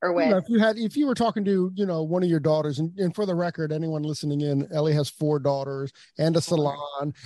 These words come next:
Speaker 2: and a bunch of salon daughters. She's got her, she, she's got it all. And we're gonna get into that, I promise, 'cause I, I'm intrigued by that. But,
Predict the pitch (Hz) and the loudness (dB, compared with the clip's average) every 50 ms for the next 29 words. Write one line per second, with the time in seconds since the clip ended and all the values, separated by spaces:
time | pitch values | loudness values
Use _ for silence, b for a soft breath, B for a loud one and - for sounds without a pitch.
0 | B B 151 156 160 160 139 160 151 147 170 156 - - 165 147 143 143 143 147 | B B 2 2 4 4 4 2 2 2 0 0 0 0 0 0 0 0 -2 -4
1 | 147 139 143 135 139 139 139 135 139 131 - 165 147 151 165 165 160 165 175 147 | -4 -2 -2 -2 -2 -2 -4 -4 -6 -6 -6 -6 -4 -2 0 0 -2 -2 -4 -6
2 | - 190 190 196 190 - 190 175 143 196 190 185 180 170 170 170 160 156 156 175 | -6 -6 -6 -6 -4 -2 0 2 4 4 4 4 2 2 4 4 4 4 4 4
3 | 208 214 214 202 160 190 190 180 175 165 151 151 143 143 143 123 156 160 147 147 | 4 4 2 2 2 2 2 0 0 0 -2 -2 -2 -2 -4 -2 -2 -2 -2 -4
4 | 143 135 135 - - 147 127 135 - - 147 139 - 160 143 139 139 139 139 - | -6 -8 -10 -8 -8 -8 -8 -10 -10 -10 -10 -8 -6 -4 -2 0 0 0 0 2
5 | 151 143 143 131 127 123 120 117 113 117 143 151 180 170 160 | 2 0 2 0 -2 -2 -2 -2 -4 -2 0 0 0 0 0